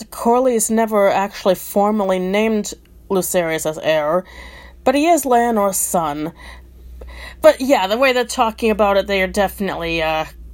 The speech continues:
unspoken questioning it. Um, next, you see Viserys' miniature set again. And, uh, he's not looking so good. He looks like he could die at any moment.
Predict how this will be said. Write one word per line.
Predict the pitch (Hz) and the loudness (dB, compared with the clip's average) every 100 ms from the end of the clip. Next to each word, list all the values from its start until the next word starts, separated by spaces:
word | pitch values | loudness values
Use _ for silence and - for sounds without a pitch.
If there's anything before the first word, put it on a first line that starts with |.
| - - - | -20 -20 0
unspoken | 226 208 185 - 190 180 180 | 2 2 -2 0 0 0 -10
questioning | 165 170 160 - 175 170 | -4 -4 -4 -6 -4 0
it. | 175 202 - - - - - - - | 0 0 -4 -18 -20 -20 -20 -16 0
Um, | 277 277 | 2 4
next, | 311 311 - - - - - - - - - - - | 4 2 -2 -6 -12 -18 -20 -20 -20 -20 -20 -20 -4
you | 247 262 | 0 2
see | - 262 | 2 0
Viserys' | 233 247 - 254 247 233 226 220 | 2 0 4 4 4 2 0 -2
miniature | 233 240 233 220 - 202 185 | -2 0 0 -2 -2 -2 -2
set | - 190 180 | -2 0 0
again. | 180 180 170 175 196 208 - - - - - - - - - - - - | -2 -2 -2 -2 -6 -8 -14 -20 -20 -20 -20 -20 -20 -20 -20 -20 -20 -8
And, | - 233 240 247 240 226 - | 2 4 4 2 -2 -4 2
uh, | 285 269 269 277 | 4 4 4 2
he's | 262 359 | 2 0
not | 370 330 | 4 4
looking | 220 226 214 202 | 4 0 -2 0
so | 208 | 0
good. | 185 185 202 | 2 2 2
He | 311 | 2
looks | 339 302 - 247 | 2 2 0 0
like | 226 | 0
he | 220 | -2
could | 214 175 165 | -2 -4 -4
die | 185 160 165 | 0 2 4
at | 165 | 2
any | 175 175 | 0 -2
moment. | 175 175 180 202 - | -4 -4 -4 -6 -8